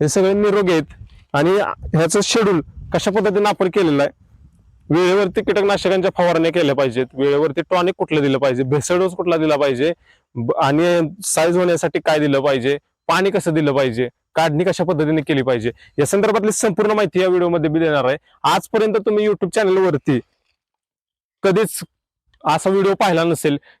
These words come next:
की इतकी संपूर्ण आणि स्पष्ट माहिती या व्हिडिओमधून तुम्हाला देणार आहे.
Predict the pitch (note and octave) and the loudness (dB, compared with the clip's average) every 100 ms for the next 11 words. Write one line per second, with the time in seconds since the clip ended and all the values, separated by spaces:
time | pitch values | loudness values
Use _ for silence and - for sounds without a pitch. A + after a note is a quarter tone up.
0 | - D3 C#3+ - F#3 - G3 D3+ G3 G3 | -4 -4 -2 -2 -2 0 -2 0 0 2
1 | F#3 F#3 F3+ G3 F#3 G3 F#3+ D#3+ D3+ B2+ | 0 0 -2 -2 -2 0 0 0 -2 -4
2 | - _ D3 D3+ E3+ E3+ D#3+ D#3 E3 D#3 | -6 _ 0 2 2 2 0 0 0 2
3 | D#3 C#3 C#3 | 2 0 -2